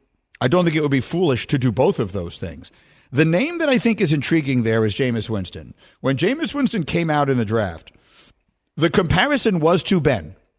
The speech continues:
The, the stature, all that kind of stuff, the physical stature, I mean, all of that stuff, he kinda reminds you a little bit of Roethlisberger. O-, obviously, he hasn't had anywhere near the success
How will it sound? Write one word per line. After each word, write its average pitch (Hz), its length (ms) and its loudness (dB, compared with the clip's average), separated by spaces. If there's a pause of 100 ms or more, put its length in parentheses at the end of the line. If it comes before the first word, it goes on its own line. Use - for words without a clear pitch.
(380)
The, 127 120 -8
the 117 180 -4
stature, 175 720 -6 (340)
all 151 200 4
that 165 180 4
kind 160 200 2
of 151 60 -2
stuff, - 140 -8 (140)
the 127 80 -2
physical 180 340 2
stature, 160 360 0
I 151 60 0
mean, 143 320 -2 (160)
all 151 200 6
of 165 60 6
that 156 120 2
stuff, 147 260 2 (460)
he 156 100 -8
kinda 302 240 2
reminds 214 360 4
you 147 100 2
a - 20 2
little 127 160 0
bit 117 140 0
of 117 80 2
Roethlisberger. 104 640 -4
O-, 104 40 -10 (220)
obviously, 127 300 0
he 127 40 2
hasn't 110 240 2
had 117 120 2
anywhere 110 280 2
near 113 220 2
the 98 80 -2
success - 520 -2